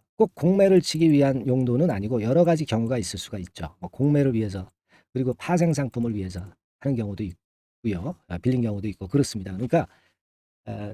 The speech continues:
지금 현재는 뭐 이 삼십만 주가 전부 공매로 나오지는 않겠죠.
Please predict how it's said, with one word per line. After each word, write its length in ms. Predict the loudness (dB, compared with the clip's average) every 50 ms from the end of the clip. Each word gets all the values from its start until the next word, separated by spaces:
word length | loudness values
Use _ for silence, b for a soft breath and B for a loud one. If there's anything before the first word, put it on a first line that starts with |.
| -14 _
지금 300 | -2 0 4 4 6 6
현재는 640 | 6 6 6 8 8 8 6 6 4 2 0 0 -2
뭐 160 | -2 -2 0
이 160 | 0 0 0
삼십만 480 | 0 0 0 2 2 4 4 6 4 4
주가 160 | 4 2 2
전부 240 | 2 0 -2 -2 0
공매로 360 | 0 2 4 4 4 4 2
나오지는 440 | 2 0 -2 -4 -4 -4 -4 -6 -6
않겠죠. 500 | -8 -12 -14 -16 -18 _ -14 -14 -14 -14